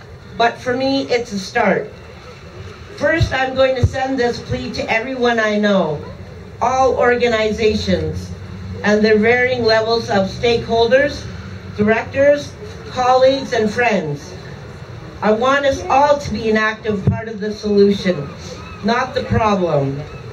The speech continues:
From Naloxone to Bannock. I am proud to have taken part in hosting a naloxone and overdose response public training event with,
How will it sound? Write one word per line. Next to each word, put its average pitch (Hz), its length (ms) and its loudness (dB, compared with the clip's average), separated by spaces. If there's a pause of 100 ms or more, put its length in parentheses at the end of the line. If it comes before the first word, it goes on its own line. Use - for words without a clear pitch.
(920)
From 226 240 2
Naloxone 214 640 2
to 196 60 4
Bannock. 190 480 -2 (1040)
I 226 120 2
am 254 120 -2
proud 285 580 0
to - 180 2
have - 160 -4
taken 277 460 0 (440)
part 294 280 0
in 269 180 0
hosting 262 520 2
a 233 80 2
naloxone 233 760 0
and 208 220 2
overdose 233 520 2
response 208 640 0 (500)
public 285 380 -2
training 254 440 0
event 220 400 2
with, 214 200 2